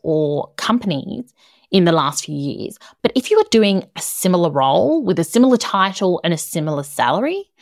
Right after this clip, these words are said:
then that again is another sign that your career has stalled. So even though the employment has changed, you are still functioning in much the same way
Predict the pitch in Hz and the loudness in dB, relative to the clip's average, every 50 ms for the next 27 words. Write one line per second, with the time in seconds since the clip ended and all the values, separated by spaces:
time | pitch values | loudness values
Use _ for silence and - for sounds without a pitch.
0 | - - - _ _ - 190 190 175 180 185 - - 202 - - 196 196 175 160 | -20 -20 -20 _ _ 0 2 4 4 4 2 0 -2 -2 0 0 0 0 0 -2
1 | 160 - - 175 170 175 185 180 185 185 196 202 190 - - 160 143 139 147 196 | -4 -4 -4 -4 0 0 2 2 2 2 0 -2 -6 -4 -4 -4 -2 0 0 0
2 | 277 330 320 - - 165 165 165 170 - - - 160 143 151 151 151 139 - - | -2 -2 -4 -2 -2 0 0 0 0 -2 -6 -8 -4 -2 0 0 0 0 -2 -6
3 | 160 - - - - 147 131 135 - - - - - - - - _ - 180 - | -10 -12 -12 -8 -6 -6 -4 -4 -6 -10 -10 -12 -16 -20 -20 -20 _ -4 2 4
4 | 202 214 226 277 277 254 214 208 185 170 - - - 175 190 214 226 220 190 170 | 4 4 6 4 4 4 4 2 2 0 -4 -6 -2 2 2 4 4 4 2 2
5 | - 165 - 147 - - - - - 165 175 165 - - - - - - 160 156 | 0 -4 -8 -12 -10 -10 -10 -6 -6 -6 -6 -8 -12 -14 -14 -12 -10 -10 -10 -8
6 | - - - - _ _ - - _ _ - 175 185 247 285 262 - - - 208 | -10 -10 -10 -12 _ _ -20 -20 _ _ 2 4 6 6 4 4 2 2 2 2
7 | - - - 180 208 214 - - 175 156 160 151 - 156 170 165 160 165 - - | 2 2 -2 -2 -2 -2 -4 -4 -4 -4 -4 -4 -6 -6 -4 -4 -4 -4 -6 -6
8 | - - - 175 165 - 160 151 147 151 151 143 156 208 285 339 | -10 -6 -6 -6 -4 -4 -4 -4 -4 -4 -6 -4 -2 -2 -2 -2